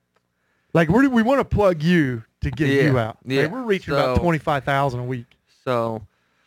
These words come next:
Speaker 2: I got a couple. So you wanna, you wanna hear the dead body story?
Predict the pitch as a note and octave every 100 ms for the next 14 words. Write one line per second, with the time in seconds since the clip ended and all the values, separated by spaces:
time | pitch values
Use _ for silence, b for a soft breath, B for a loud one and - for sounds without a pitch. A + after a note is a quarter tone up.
0 | _ A#2+ D3 C#3 - B2 - F#2 - A2+
1 | A#2+ A2+ C3 B2+ B2+ G#2+ A#2+ A2+ A#2+ C3
2 | B2+ D#3+ D#3 D#3